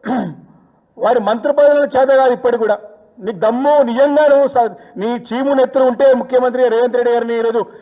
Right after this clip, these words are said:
బీఆర్ఎస్ పార్టీ ఛాలెంజ్ చేస్తా ఉన్నది. దమ్ము ఉంటే నువ్వు ఆరుగురు మంత్రులు వేసి నువ్వు ముఖ్యమంత్రిగా నిరూపించుకో ఫస్ట్. నీకు నిజంగానే శక్తి సామర్థ్యం నీకు పట్టుంది,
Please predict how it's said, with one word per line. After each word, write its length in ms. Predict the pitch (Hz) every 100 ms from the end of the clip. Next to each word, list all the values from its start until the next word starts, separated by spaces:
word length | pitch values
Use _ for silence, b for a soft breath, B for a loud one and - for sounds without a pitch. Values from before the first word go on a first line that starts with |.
| B 147
బీఆర్ఎస్ 360 | 165 214 240 196 -
పార్టీ 260 | 226 254 254
ఛాలెంజ్ 320 | 214 247 254 254
చేస్తా 260 | 226 240 226
ఉన్నది. 200 | 208 180 - - b b b b b
దమ్ము 300 | 185 240 285
ఉంటే 180 | 285 294 294
నువ్వు 140 | 269 247
ఆరుగురు 280 | 277 294 277
మంత్రులు 320 | 269 285 240 247
వేసి 280 | 302 320 277 269 B B
నువ్వు 160 | 240 226
ముఖ్యమంత్రిగా 500 | 254 302 302 302 294
నిరూపించుకో 500 | 277 269 269 208 240 226 208 196
ఫస్ట్. 240 | 190 214 202 233 151 - - _ _ _ _ _ _ _ _ _ _ _ -
నీకు 140 | 180 175
నిజంగానే 400 | 254 320 311 285 - - - _ _ _
శక్తి 300 | 202 - 269 254
సామర్థ్యం 440 | 262 262 254 262 254
నీకు 120 | 254
పట్టుంది, 420 | 240 233 262 254